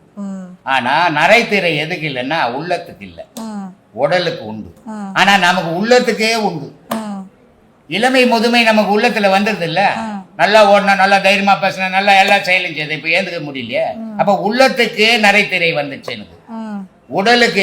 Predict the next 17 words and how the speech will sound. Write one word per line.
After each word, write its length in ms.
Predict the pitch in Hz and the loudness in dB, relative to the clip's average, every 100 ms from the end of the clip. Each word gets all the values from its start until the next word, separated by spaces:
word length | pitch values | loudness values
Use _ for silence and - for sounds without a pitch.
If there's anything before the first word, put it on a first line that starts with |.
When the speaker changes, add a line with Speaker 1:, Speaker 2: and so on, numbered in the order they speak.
| 175 | 2
Speaker 2:
எல்லாருக்கும் 520 | 175 190 185 175 156 | 8 8 8 2 2
வரும். 260 | 156 147 123 | 2 2 0
உடல் 260 | 156 185 170 | 2 2 2
மண்ணு 260 | 180 190 | 0 0
தோண்ட 260 | 175 156 143 | -4 -4 -2
போற 200 | 139 131 | -2 -4
பொருள், 300 | 131 135 127 | -6 -2 0
அதை 140 | 160 | 2
வரப்ப 280 | 160 165 160 147 | 2 0 0 0
அவங்க 180 | 147 143 | -2 -4
கவலைப்படல. 460 | 143 143 139 117 101 - | -4 -4 -6 -8 -10 -12
Speaker 1:
ம். 180 | - - | -12 -4
Speaker 2:
உள்ளத்துக்கு 480 | 180 247 254 254 208 185 | 2 6 6 4 4 4
வரக்கூடாதுடான்னா. 840 | 226 214 208 190 185 180 165 117 - - _ - | 4 4 6 6 4 4 2 -6 -8 -20 _ -2
ஆனா 200 | 226 262 240 | 4 6 6
நம்ம 200 | 220 254 240 254 | 6 6 8 8
ஆளு 160 | 254 | 8